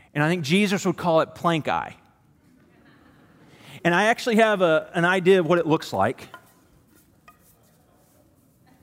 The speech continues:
I don't want to scratch my glasses.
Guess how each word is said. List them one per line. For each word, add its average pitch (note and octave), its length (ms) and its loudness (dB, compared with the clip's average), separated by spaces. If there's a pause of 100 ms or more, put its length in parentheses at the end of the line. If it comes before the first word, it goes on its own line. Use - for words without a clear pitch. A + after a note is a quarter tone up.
(1800)
I - 0 -
don't A2+ 100 -8
want G#2 120 -8
to - 40 -18
scratch G#2 320 -10
my F#2 80 -12
glasses. G2 600 -14